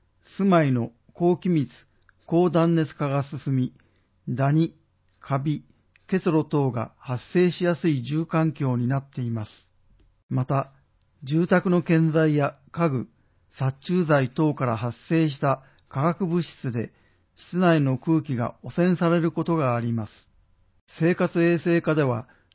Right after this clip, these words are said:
住まいの衛生についての相談をお受けしています。問い合わせ、生活衛生課環境衛生係、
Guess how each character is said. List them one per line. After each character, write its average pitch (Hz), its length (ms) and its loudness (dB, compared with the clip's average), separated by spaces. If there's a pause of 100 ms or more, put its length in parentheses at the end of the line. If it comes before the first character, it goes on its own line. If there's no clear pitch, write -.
(160)
住 196 80 0
ま 180 160 4
い 151 80 2
の 135 180 0
衛 165 140 2
生 175 240 2
に 170 160 2
つ 180 120 -4
い 165 120 0
て 147 120 -2
の 127 140 0
相 156 240 0
談 147 360 0
を - 180 -6
お 147 120 -2
受 151 180 -2
け 143 40 0
し 139 100 -10
て 139 140 -2
い 135 80 0
ま 120 140 -4
す。 - 60 -16 (1300)
問 147 180 0
い 147 60 2
合 143 60 2
わ 139 100 0
せ、 135 300 -4 (640)
生 170 160 2
活 165 280 0
衛 160 180 4
生 151 260 0
課 135 280 -2 (360)
環 170 240 0
境 175 320 2
衛 165 180 2
生 156 260 0
係、 131 420 -4